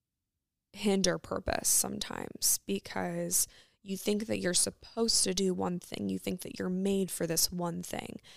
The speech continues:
that this one thing is calling you. But then God is like, "Wait a second, hold on.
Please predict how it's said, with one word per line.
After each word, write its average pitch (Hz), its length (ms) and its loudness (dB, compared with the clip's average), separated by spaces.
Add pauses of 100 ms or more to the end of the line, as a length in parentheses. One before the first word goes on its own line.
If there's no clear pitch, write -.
(140)
that 208 80 -6
this 196 180 4
one 196 320 4
thing 190 200 -2
is - 140 0
calling - 440 -2
you. - 340 -10 (300)
But 190 120 -4
then 185 160 4
God 175 260 2
is 175 200 0
like, - 220 -6
"Wait 196 240 4
a 240 80 2
second, 185 680 -2 (200)
hold 233 420 2
on. 185 480 4